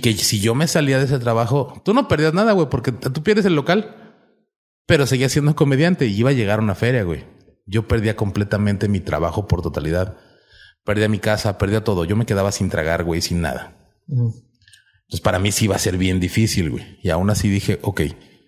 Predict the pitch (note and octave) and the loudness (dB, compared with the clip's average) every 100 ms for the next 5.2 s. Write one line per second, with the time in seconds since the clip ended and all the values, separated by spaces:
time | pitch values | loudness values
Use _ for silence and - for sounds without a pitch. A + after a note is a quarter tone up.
0 | _ _ _ _ _ _ _ _ - A2+ | _ _ _ _ _ _ _ _ -4 -2
1 | G#2 A#2+ D#3 E3 E3 F3+ A#2+ A#2 C#3 C3 | 0 0 2 2 0 -2 0 0 2 0
2 | G#2+ G2+ A#2+ B2 - - G#2+ F#2 G2 G#2 | 0 0 0 -2 -10 -8 -4 0 0 0
3 | F#2 F#2 G2 G2+ F#2 F#2 G2 G#2+ - D3+ | -2 -2 -2 0 0 0 0 -2 -2 0
4 | F3 - A2+ G2 G2+ G2+ G2+ F#2 E2+ - | -2 -2 -2 0 0 0 0 -2 -4 -6
5 | - | -12